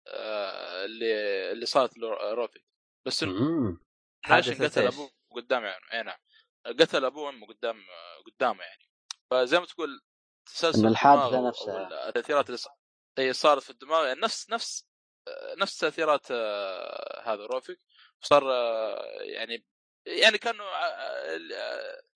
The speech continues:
Speaker 1: عقل روفيك اللي، <laughs> اللي في جسمه، فاهم؟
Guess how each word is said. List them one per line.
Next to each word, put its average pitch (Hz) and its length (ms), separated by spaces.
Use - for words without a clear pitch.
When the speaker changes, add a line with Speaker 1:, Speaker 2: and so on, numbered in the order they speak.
Speaker 1:
عقل 165 160
روفيك 156 380
اللي، 107 240
<laughs> - 200
اللي 147 100
في 113 140
جسمه، - 180
فاهم؟ 120 220